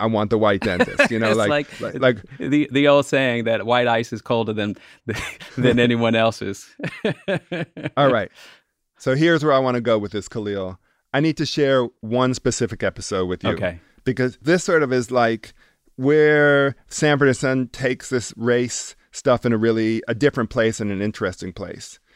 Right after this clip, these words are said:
Speaker 1: Um, there's an episode in nineteen seventy-four called Fred Sanford,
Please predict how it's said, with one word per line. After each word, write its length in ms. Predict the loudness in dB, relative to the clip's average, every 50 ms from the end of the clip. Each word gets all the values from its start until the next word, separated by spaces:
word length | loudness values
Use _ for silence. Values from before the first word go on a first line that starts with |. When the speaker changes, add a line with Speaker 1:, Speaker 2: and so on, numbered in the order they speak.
| _ _ _ _ -2
Speaker 1:
Um, 480 | 0 2 2 2 2 2 0 -2 -4 -8 _ _ _ _ _ 2
there's 160 | 4 4 4
an 80 | 4 4
episode 480 | 4 4 2 2 0 2 4 4 4 4
in 80 | 4
nineteen 400 | 4 4 4 2 0 0 -2 -2
seventy-four 680 | -2 0 0 0 0 0 -2 -2 0 2 2 2 2 2
called 280 | 0 0 -2 -2 -2
Fred 300 | -2 0 2 2 2 0
Sanford, 600 | 0 -2 -2 0 0 0 0 0 0 0 0 -2